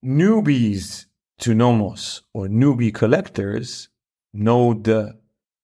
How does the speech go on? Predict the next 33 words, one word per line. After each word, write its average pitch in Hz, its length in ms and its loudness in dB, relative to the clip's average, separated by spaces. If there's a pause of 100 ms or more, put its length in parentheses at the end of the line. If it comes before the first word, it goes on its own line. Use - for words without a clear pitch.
(140)
that 117 520 0
the 104 220 -4 (800)
club - 340 0 (500)
campus 156 540 0
collection 107 600 -6 (680)
is 110 280 0
the 113 80 2
vibrant 110 680 0
collection 92 380 -6
today. 120 420 0
A 80 60 -10
lot 120 180 0
of 123 100 -2
fun 135 380 -2
colors, 113 520 -2 (320)
two 143 140 -2
sizes, 113 680 0 (200)
and 113 420 0 (300)
the 107 160 -2 (100)
awesome 127 720 0 (560)
Cali 135 420 2
dials, 120 460 0
California 120 500 0
dials, 120 380 2
or 107 100 -8
call 110 160 -2
them 110 140 0
Byzantium 113 720 -2
dials. 90 300 -10
What 104 140 -4
does 104 160 -6
that 135 140 -8
mean? 180 360 -2